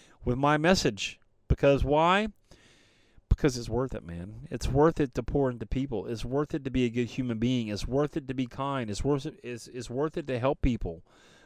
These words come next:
Why wouldn't you wanna help people? You know? So whatever you're working on right now, I don't know what that is.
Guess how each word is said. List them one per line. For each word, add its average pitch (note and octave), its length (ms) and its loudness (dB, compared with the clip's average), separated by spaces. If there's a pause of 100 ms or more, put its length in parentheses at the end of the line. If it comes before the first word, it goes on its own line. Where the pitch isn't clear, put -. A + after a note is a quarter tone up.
(120)
Why C#3 160 4
wouldn't F3 240 0
you D#3 80 0
wanna D3+ 200 0
help C3+ 200 -4
people? G2 340 -2 (400)
You A2 140 -12
know? C#3 300 -4 (340)
So - 160 4
whatever G#3 200 8
you're C4 120 2
working A#3 280 6
on E3 140 4
right B2+ 240 6
now, A#2 300 2 (120)
I E3 80 -8
don't F3 120 2
know D3+ 60 6
what A#2+ 180 6
that G#2+ 180 2
is. A2+ 240 2